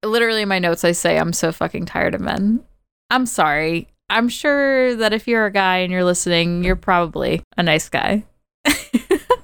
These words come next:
Louise cuts herself pretty badly, and then this is the point where Patrick confesses that he's not a doctor, and he's unemployed, and he doesn't believe in working.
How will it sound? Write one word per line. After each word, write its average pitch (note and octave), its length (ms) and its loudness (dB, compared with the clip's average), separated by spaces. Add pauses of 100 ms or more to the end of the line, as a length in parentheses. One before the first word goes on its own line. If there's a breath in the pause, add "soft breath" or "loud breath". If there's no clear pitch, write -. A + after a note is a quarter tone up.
(200)
Louise B3 500 0
cuts B3 180 -2
herself A3+ 320 0
pretty G3 180 0
badly, E3+ 420 0
and E3+ 120 0
then E3+ 240 0
this - 480 0
is E3 200 0
the F3 60 -6
point E3+ 240 0
where E3+ 120 2
Patrick E3 380 -2
confesses E3 580 0
that D#3 160 0
he's D#3+ 200 -4
not D#3 160 -2
a D#3 60 -6
doctor, B3 720 0
and C4 160 0
he's B3 160 0
unemployed, F#3 680 0 (160)
and F3+ 160 2
he F3+ 80 2
doesn't E3 240 2
believe D3+ 220 0
in C#3+ 100 -4
working. D#3 400 0